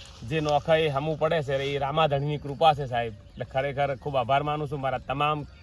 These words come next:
ચાહક મિત્રોનો અને દરેકનો કે ટેટીમાં સારા ભાવ મળે. આપ સૌની દુઆ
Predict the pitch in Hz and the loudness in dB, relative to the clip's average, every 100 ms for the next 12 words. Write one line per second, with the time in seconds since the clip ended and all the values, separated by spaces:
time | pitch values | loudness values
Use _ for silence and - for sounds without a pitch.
0 | - - 127 131 139 143 143 147 151 - | -14 -4 -4 -4 -8 -8 -6 -4 -6 -10
1 | - - - - 131 123 143 156 139 139 | -18 -20 -20 -16 -10 -2 2 2 0 -6
2 | 123 110 123 139 131 147 139 131 131 123 | -8 -10 -8 -6 -4 -4 0 0 2 4
3 | 139 156 156 147 131 - 135 127 139 156 | 4 4 2 2 2 -4 -6 -4 0 0
4 | 156 | 0